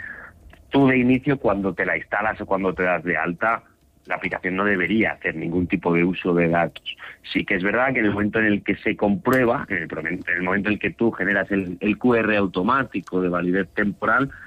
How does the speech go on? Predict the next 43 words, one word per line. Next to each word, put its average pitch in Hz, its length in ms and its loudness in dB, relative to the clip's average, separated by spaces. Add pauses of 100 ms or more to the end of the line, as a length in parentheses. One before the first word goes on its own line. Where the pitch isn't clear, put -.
(340)
tiene 117 380 -2
que 123 340 0 (340)
ser 101 200 -2
leído 101 260 2
por 107 160 2
un 110 120 0
Q 127 200 4
R 123 300 2
que 139 300 -2 (180)
se 90 100 -2
envía 104 300 0
a - 20 2
la 90 140 0
policía 107 580 0 (580)
para 113 200 0
ser 113 180 0
verificado. 104 600 0
En 120 180 2
principio, 131 500 2
ese 131 180 0
Q 131 240 4
R 127 220 2
solo 123 260 2
está 123 260 -2
emitiendo, 117 800 0
solo 85 180 -6
está 82 160 -2
emitiendo 107 400 2
los 110 180 4
datos 107 440 0
del, 85 320 0 (320)
del 90 220 -2
tipo 123 380 2
de 104 200 4
D 107 80 2
N 107 240 2
I 117 80 2
que 101 140 0
tú 107 160 0
estás 98 360 -2
en 98 80 -2
ese 92 160 -4
momento, 92 920 0